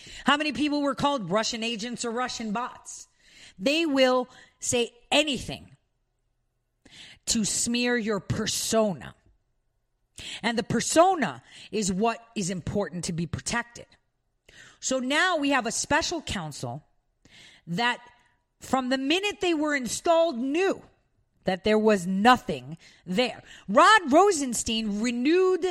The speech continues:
the false fisa warrants. He knew the dossier was garbage. He knew everything, and yet he put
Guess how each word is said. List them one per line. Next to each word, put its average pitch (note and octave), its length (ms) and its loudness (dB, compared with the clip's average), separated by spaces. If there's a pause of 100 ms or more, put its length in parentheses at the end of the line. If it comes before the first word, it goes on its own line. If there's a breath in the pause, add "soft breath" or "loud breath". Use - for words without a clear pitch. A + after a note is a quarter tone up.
(380 loud breath)
the G#3+ 160 -4
false E4+ 600 2 (360 loud breath)
fisa D#4+ 640 4
warrants. E3 420 -8 (200 loud breath)
He C4+ 220 -4
knew E4 260 2
the D#4+ 140 -2
dossier C#4 760 6
was B3 240 0
garbage. F#3+ 800 2 (260 loud breath)
He B3+ 240 -4
knew A3 640 -6 (560 soft breath)
everything, D#3 720 -4 (220 loud breath)
and F3 200 -4
yet D#3 220 -4
he - 260 -6 (140)
put G#3+ 420 -6